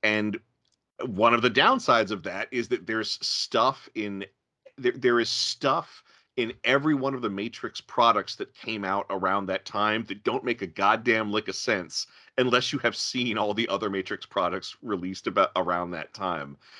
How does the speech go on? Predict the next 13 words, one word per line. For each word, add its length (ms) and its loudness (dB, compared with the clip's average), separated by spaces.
And 120 4
it 40 6
was 120 2
a, 80 4
it 100 4
was 120 4
another 320 2
instance 400 -6
where 140 4
I 20 0
think 240 -4
they 120 -2
got, 280 -2